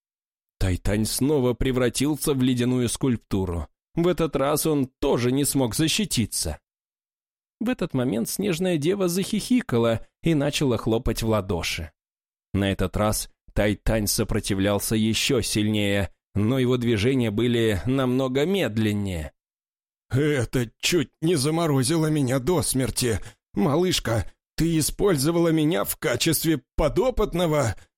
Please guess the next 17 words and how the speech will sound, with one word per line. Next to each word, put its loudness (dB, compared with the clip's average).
Это, 0
э, 2
слишком 0
безассурдно. 0
Будь 0
осторожна, 0
иначе 0
я 2
отшлёпаю 0
тебя!» 0
Тайтань 0
дрожал, 0
пока -4
пытался 0
вырваться 0
изо 0
льда. -2